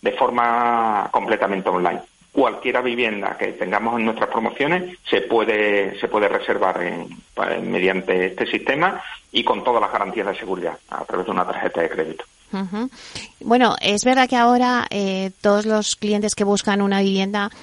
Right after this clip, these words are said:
Speaker 2: antes lo decías tú, Joaquín, eh, tienen muy presente el tema de la sostenibilidad. Antes me has dicho que vosotros, bueno, pues desde Habitat, eh, va incluso en vuestro A D N, ¿no? El tema de la sostenibilidad.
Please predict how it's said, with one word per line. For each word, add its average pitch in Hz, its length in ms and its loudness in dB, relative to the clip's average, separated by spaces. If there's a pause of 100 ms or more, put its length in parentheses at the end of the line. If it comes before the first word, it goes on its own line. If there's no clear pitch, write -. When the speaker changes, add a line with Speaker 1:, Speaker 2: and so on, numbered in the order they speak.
Speaker 2:
antes 214 280 0
lo 220 60 6
decías 190 480 0
tú, 208 160 2
Joaquín, 190 420 0 (300)
eh, 180 500 2 (460)
tienen 233 240 8
muy 247 160 8
presente 226 380 4
el 208 100 0
tema 220 260 6
de 214 100 6
la 185 120 2
sostenibilidad. 175 920 0 (400)
Antes 220 460 4
me 226 100 4
has 214 80 2
dicho 226 240 0
que 220 100 2
vosotros, 185 480 0
bueno, 180 220 -2
pues 175 180 -2
desde 175 260 0
Habitat, 190 460 2
eh, 180 140 -6 (100)
va 202 400 8 (100)
incluso 196 520 2
en 185 120 2
vuestro 185 320 6
A 190 120 10
D 190 260 6
N, 175 200 2
¿no? 214 200 2
El 202 100 0
tema 190 260 0
de 190 100 0
la 180 100 -2
sostenibilidad. 180 520 -2